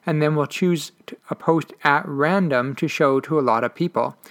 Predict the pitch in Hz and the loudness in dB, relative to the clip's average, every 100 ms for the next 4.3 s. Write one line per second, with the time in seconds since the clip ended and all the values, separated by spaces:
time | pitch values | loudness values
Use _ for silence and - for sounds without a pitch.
0 | - - - - - 160 160 143 - 262 | -20 -20 -20 -6 0 0 0 -2 0 0
1 | 262 143 127 139 131 131 - 156 139 - | 2 0 -2 -2 0 -2 0 0 0 0
2 | 135 123 123 127 160 170 170 151 135 - | -2 -2 -6 -4 -2 0 0 -2 -4 -4
3 | 151 - 143 151 - 160 151 143 139 - | -6 2 2 2 -2 -4 0 0 -2 0
4 | 160 160 | -2 -2